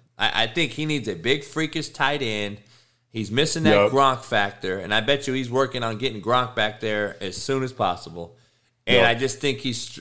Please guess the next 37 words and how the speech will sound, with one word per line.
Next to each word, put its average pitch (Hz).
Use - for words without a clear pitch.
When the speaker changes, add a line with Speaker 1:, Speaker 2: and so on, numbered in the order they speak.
Speaker 1:
he's, 117
he's 113
missing 135
those 135
key 151
elements 123
in 113
the 107
game. 113
He 151
doesn't 180
have 156
his, 127
his 113
safety 156
blanket. 104
He 143
doesn't 170
Speaker 2:
Yep. 113
Speaker 1:
have 151
his, 127
"I 123
guaranteed 151
I'm 151
in 151
trouble. 143
Gronk, 147
where 196
you 202
at?" 226
He 180
don't 190
Speaker 2:
Yep. -
Speaker 1:
have 190
that 190
right 190
now. 196